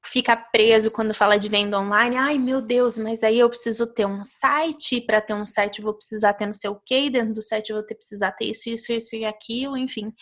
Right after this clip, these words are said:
Facilita, gente, facilita. Facilitem a vida de vocês e pensem no que você tem hoje,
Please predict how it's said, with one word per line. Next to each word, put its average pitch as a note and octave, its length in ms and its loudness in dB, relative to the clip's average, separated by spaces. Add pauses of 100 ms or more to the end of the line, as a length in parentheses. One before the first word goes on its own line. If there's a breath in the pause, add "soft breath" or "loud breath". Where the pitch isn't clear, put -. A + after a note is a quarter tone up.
(680 loud breath)
Facilita, A3 840 2
gente, G3+ 420 4
facilita. A3 640 0
Facilitem B3+ 840 0
a B3+ 60 4
vida A3+ 360 2
de G#3+ 160 0
vocês G#3+ 960 -4
e A3+ 240 -6
pensem C4 640 0
no G#3 180 -4
que E4+ 260 0
você C#4 360 4
tem F#3+ 300 -4
hoje, A3+ 440 2